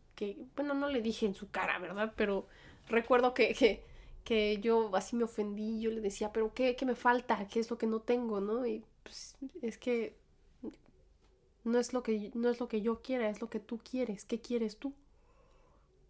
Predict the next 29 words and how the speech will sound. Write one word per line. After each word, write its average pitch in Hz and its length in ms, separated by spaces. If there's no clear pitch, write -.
Y 277 60
así 311 180
me 349 100
dejó 302 240
esa 302 200
persona 247 460
y 220 180
yo 233 340
estaba 226 300
en 220 80
el 208 140
limbo, 214 320
perdida 208 400
por 196 120
ahí, 196 240
pe-, 202 280
esperanzada 214 880
y 214 40
pensando 214 840
que 247 120
iba 262 160
a - 20
encontrar 240 400
salvación 240 540
en 233 140
el 202 140
amor 208 280
del 214 180
otro. 208 360